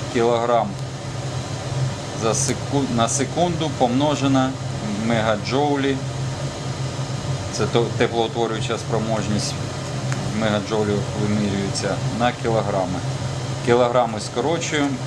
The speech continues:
і виходить час секунди помножуємо на мегаджоулі.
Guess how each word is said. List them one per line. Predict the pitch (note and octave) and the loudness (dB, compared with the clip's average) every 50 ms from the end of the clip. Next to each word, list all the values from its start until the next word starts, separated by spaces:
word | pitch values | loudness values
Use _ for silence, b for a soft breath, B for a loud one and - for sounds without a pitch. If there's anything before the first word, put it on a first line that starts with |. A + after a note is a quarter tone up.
| - - G#2+ | -4 -2 -2
і | G#2 - - | -2 0 2
виходить | A2+ A2 G#2+ G#2 - - A#2+ A2+ G#2+ G#2 G2 - - G#2 F#2+ - - - - - - - - - - - - - - - - - - - - - - - - - - - - - | 2 2 2 2 2 4 4 4 4 4 2 0 -2 -4 -4 -4 -4 -4 -4 -4 -4 -4 -4 -4 -4 -4 -4 -4 -4 -6 -6 -6 -6 -6 -6 -6 -6 -6 -6 -6 -6 -4 0 4
час | C3 C#3+ D3 D3 - - - - - - - - - - - - | 6 6 6 4 2 -2 -4 -6 -8 -8 -8 -6 -6 -6 -4 -2
секунди | - B2+ B2+ C3+ - B2+ B2 A#2+ A#2+ G#2+ A#2+ A#2 - - - - - - - - - - - - - - | 0 0 0 2 2 2 2 2 2 0 -2 -2 -2 -4 -6 -6 -6 -4 -6 -6 -6 -6 -6 -6 -2 0
помножуємо | A2+ A2 A2+ A#2+ B2+ C3 C3+ B2+ A#2+ B2+ B2 B2 A#2+ A#2+ A#2+ A#2 A2+ - - - - - - - - - - - - - - - - - - - - C3+ C3+ A#2+ | 0 2 4 4 4 4 4 4 2 2 2 2 2 2 0 0 -2 -4 -8 -8 -8 -6 -4 -4 -4 -4 -4 -6 -6 -6 -6 -6 -4 -4 -4 -4 0 0 2 2
на | A#2 A2+ | 4 4
мегаджоулі. | A#2 B2+ B2+ A#2+ A#2 A2+ G#2 G2 G#2+ G#2 G2 G2 - C3 C3 | 4 4 4 4 4 2 0 0 0 -2 0 0 0 0 -2